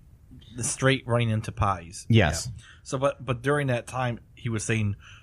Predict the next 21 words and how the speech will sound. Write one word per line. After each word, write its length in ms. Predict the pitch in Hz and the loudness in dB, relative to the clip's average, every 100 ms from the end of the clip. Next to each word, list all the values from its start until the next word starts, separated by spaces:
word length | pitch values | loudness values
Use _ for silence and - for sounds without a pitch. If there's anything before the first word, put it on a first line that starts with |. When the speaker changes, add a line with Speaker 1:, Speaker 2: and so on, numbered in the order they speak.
| - - | -14 0
Speaker 1:
"Toro, 420 | - 170 151 117 | 2 4 2 -2
Toro," 500 | - 156 147 104 104 | 2 2 2 0 0
and 100 | 107 | 2
he 60 | 147 | 2
does 160 | 190 | 2
this 140 | 302 247 | 2 -2
again, 400 | 147 175 143 107 - - - | -2 0 2 -2 -8 -20 -6
like, 180 | 123 117 - | -6 -6 -2
later 280 | 131 143 131 | 0 2 4
on 200 | 139 117 | 2 2
during 320 | 113 113 113 | 2 0 0
the 180 | 104 98 | 0 0
whole 200 | 101 110 | 0 -4
fifteen 400 | - 110 - 120 | -4 -6 -6 -4
minute 200 | 110 104 | -4 -4
long 340 | 101 101 95 90 - | -4 -4 -4 -8 -12
chase. 320 | - 117 113 | -8 -6 4
Speaker 2:
Yeah. 300 | 117 92 90 - - | 6 6 4 0 -8
Speaker 1:
It's 120 | - | -6
like, 140 | 120 | -4
dude, 240 | - 143 | 0 -2